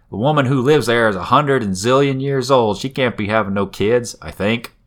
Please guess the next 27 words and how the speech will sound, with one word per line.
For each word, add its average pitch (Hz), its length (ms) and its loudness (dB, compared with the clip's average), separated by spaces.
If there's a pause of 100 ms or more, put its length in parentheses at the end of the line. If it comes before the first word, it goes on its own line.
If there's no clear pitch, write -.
(160)
How 139 160 4
does 139 120 2
Sheikah 143 300 -2
work?" 101 340 -2
say 90 200 -4
the 85 100 0
Hylians. 82 560 0 (760)
And 107 180 -4
Link 147 200 -4
goes 143 200 2
up 143 220 4
there, 143 540 4 (340)
and, 113 480 -2
uh, 110 320 2
there's 135 340 2
Pura 131 560 6
after 120 300 2
finishing 127 680 -2 (260)
writing 120 380 4
down 117 480 4
her 107 340 4
diary 104 680 6
as 101 360 0
the 98 360 -4
result 101 540 2
of 101 100 -6
somebody's 104 480 2